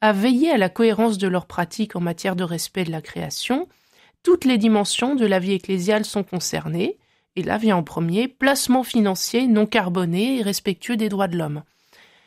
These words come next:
Euh, donc voilà, c'est quelque chose qui a déjà été réfléchi, et, euh, notamment au niveau du, du Conseil national de l'Église protestante unie, euh,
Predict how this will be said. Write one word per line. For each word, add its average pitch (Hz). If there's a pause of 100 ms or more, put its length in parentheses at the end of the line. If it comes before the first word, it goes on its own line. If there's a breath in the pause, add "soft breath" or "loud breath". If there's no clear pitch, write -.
(260 soft breath)
Euh, 156
donc 175
voilà, 214
c'est 190
quelque 185
chose 269
qui 208
a 180
déjà 180
été 190
réfléchi, 175 (480 loud breath)
et, 285
euh, 175
notamment 202
au 262
niveau 208
du, 185
du 175
Conseil 202
national 180
de 170
l'Église 175
protestante -
unie, 196 (640 loud breath)
euh, 170